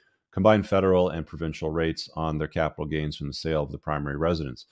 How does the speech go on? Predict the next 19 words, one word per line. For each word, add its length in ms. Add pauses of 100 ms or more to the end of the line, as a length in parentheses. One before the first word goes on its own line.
(360)
For 220
example, 440
let's 160
say 140
a 40
home 140
was 140
purchased 320
for 140
a 40
hundred 200
grand 340
twenty 220
years 220
ago, 220
which 180
is 60
completely, 1040 (600)
like, 320